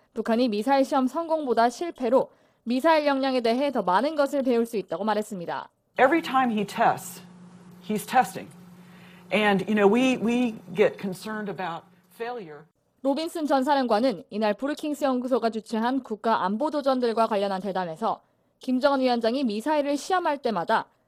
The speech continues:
Speaker 1: 미사일 역량을 시험하는 것이라고 말했습니다. 그러면서 미국은 북한의 실패에 대해 우려한다며 때로는 성공보다 실패에서 더 많은 것을 배울 수 있다고 덧붙였습니다.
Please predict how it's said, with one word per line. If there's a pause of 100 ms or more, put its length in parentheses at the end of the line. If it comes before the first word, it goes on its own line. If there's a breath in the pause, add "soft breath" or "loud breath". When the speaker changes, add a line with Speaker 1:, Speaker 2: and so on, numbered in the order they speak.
(120)
Speaker 1:
미사일
역량을
시험하는
것이라고
말했습니다. (720)
그러면서 (240)
미국은
북한의
실패에
대해
우려한다며 (320)
때로는
성공보다
실패에서
더
많은
것을
배울
수
있다고
덧붙였습니다.